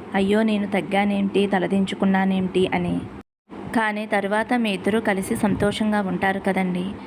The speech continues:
సంతోషంగా ఉన్నప్పుడు ఆ చిన్న అవమానం అనేది మీరు మర్చిపోతారు.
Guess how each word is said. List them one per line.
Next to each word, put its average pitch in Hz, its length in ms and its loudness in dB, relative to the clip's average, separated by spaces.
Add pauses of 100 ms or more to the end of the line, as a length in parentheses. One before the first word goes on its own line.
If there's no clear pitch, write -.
(360)
సంతోషంగా 233 640 2
ఉన్నప్పుడు 190 640 0
ఆ 196 60 0
చిన్న 196 320 2
అవమానం 196 520 2
అనేది 190 340 2
మీరు 202 240 2
మర్చిపోతారు. 185 880 2